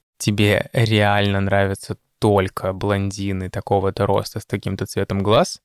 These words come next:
ну окей, напиши про это. С другой стороны, я этого просто не понимаю. И вот такие профили, в которых написаны требования к человеку, создают у меня впечатление, что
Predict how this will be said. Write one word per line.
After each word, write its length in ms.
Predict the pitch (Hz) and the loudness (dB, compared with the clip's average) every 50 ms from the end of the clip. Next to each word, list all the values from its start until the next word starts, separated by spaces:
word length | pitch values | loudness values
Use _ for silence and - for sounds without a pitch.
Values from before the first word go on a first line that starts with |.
| _ _ _ _ _ _ _ _ _ | _ _ _ _ _ _ _ _ _
ну 260 | 110 107 110 127 127 | 0 2 4 4 4
окей, 260 | 120 - - 117 113 | 2 2 2 2 4
напиши 420 | 113 107 98 - - - - - | 4 2 0 -2 -6 -8 -8 -8
про 200 | - - - 98 | -6 -4 -4 -4
это. 320 | 95 98 - - 127 123 120 - _ _ _ _ _ _ _ - | -4 -6 -6 -8 -8 -8 -10 -14 _ _ _ _ _ _ _ -20
С 100 | - - | -12 -6
другой 280 | - 107 104 - 143 | -4 0 2 2 2
стороны, 500 | 156 - - 135 131 127 127 123 123 - - - _ _ - - | 2 2 2 2 4 4 4 4 2 0 -2 -8 _ _ -20 -10
я 220 | - 110 107 110 127 | -4 -2 2 2 2
этого 240 | 143 - 131 123 | 2 2 2 0
просто 320 | 117 - - 117 - - 117 | 0 0 -4 -4 -4 -4 -6
не 60 | 107 | -4
понимаю. 640 | - - 110 107 104 101 95 98 101 104 107 113 117 - _ _ _ _ _ _ _ | -2 -2 -2 -2 0 -2 -2 -4 -4 -6 -8 -8 -12 -16 _ _ _ _ _ _ _
И 580 | - 135 117 113 110 110 110 110 107 107 104 101 | -2 0 2 4 4 4 4 4 4 4 4 2
вот 120 | 104 110 - | 2 0 0
такие 260 | 117 - - - 110 | -2 -2 -2 -4 -4
профили, 420 | - - 131 123 120 - - 104 | 0 2 4 4 4 2 -2 -6
в 100 | 101 - | -6 -6
которых 520 | - - - 110 107 104 104 98 - - - | -6 -2 0 2 2 2 2 0 -2 -4 -4
написаны 840 | 113 107 - - 110 - - - 110 101 101 101 101 101 101 101 - _ | -4 -2 -2 -2 -4 -4 -4 -4 -2 0 0 0 0 0 -2 -4 -6 _
требования 680 | - - - 110 107 104 110 101 98 98 95 92 95 95 | -6 0 2 2 4 4 4 2 2 0 -2 -2 -4 -6
к 80 | - | -8
человеку, 720 | - - - 104 101 101 113 156 180 - - 110 107 113 110 _ _ _ _ _ _ _ - | -8 -4 -2 0 0 4 4 4 2 2 0 -4 -4 -4 -6 _ _ _ _ _ _ _ -14
создают 500 | - - 117 107 - - 113 113 - - | -6 -4 -4 0 2 2 2 4 2 2
у 40 | |
меня 220 | 107 107 107 104 104 | 2 2 2 2 0
впечатление, 760 | 98 - - 110 - - - - 120 151 165 147 127 113 107 | -2 -4 -8 -10 -10 -8 -2 2 2 4 4 4 4 2 0
что 760 | - - - - 107 104 104 104 104 104 101 101 104 113 | -2 -6 -6 -2 0 0 2 2 2 2 0 0 -2 -2